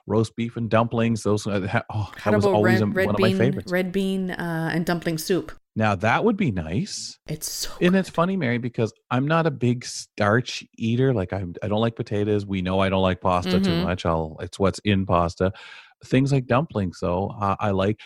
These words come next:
Speaker 1: And it's funny because, uh, like you said, in that, it would be all wet and drippy and everything. But I'd love it because it takes up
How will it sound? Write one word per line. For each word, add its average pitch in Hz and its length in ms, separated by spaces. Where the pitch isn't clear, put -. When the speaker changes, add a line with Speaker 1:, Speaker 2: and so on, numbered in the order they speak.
Speaker 1:
And 113 200
it's 107 140
funny 104 240
because, 107 600
uh, 113 140
like 110 240
you 120 100
said, 95 240
in 92 140
that, 107 240
it - 20
would 87 120
be 90 100
all 90 260
wet 85 300
and 80 160
drippy 87 340
and 85 100
everything. 90 240
But 110 80
I'd 117 140
love 120 180
it 87 80
because 110 220
it 98 160
takes - 260
up 104 140